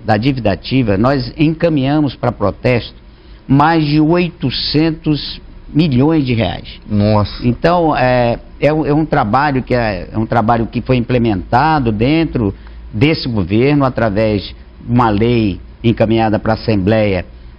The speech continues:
Speaker 1: em dois mil e treze, até que fosse, é, implementado esse trabalho, nós tivemos uma dificuldade do regramento junto com o Poder Judiciário,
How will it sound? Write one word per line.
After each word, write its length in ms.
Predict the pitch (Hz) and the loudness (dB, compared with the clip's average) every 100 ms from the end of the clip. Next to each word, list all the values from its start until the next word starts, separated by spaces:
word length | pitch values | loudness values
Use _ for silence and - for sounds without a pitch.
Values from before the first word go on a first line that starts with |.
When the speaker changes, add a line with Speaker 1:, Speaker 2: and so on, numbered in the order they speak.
| - | -2
Speaker 1:
em 180 | 135 151 | 2 2
dois 240 | 131 120 | 2 0
mil 160 | 113 120 | 0 0
e 80 | 101 | 0
treze, 640 | - 120 135 147 123 135 | 0 0 2 2 0 0
até 340 | 123 - 127 127 | -2 0 -2 -2
que 160 | - | -4
fosse, 480 | - 123 117 120 104 - - - | -4 -2 -2 -2 -4 -6 -20 -4
é, 200 | 104 104 | 2 4
implementado 920 | 107 107 123 113 101 - 120 123 110 107 | 4 2 2 2 0 0 0 2 2 0
esse 200 | 98 - | -2 -2
trabalho, 520 | 117 101 113 135 139 | 0 2 2 2 0
nós 160 | 127 | 0
tivemos 340 | - 110 117 104 | -2 -2 -2 0
uma 180 | 107 101 | -2 -2
dificuldade 800 | - 123 160 123 123 123 110 - - - | -4 -4 -2 0 2 0 -4 -12 -20 -8
do 100 | 120 | 0
regramento 680 | 113 117 113 107 107 110 110 | 2 2 2 2 2 0 -2
junto 400 | 90 113 143 135 | 0 2 2 0
com 140 | - 113 | -2 -2
o 40 | |
Poder 320 | - 98 104 | 0 0 2
Judiciário, 480 | 107 131 - 139 147 | 0 -2 0 0 0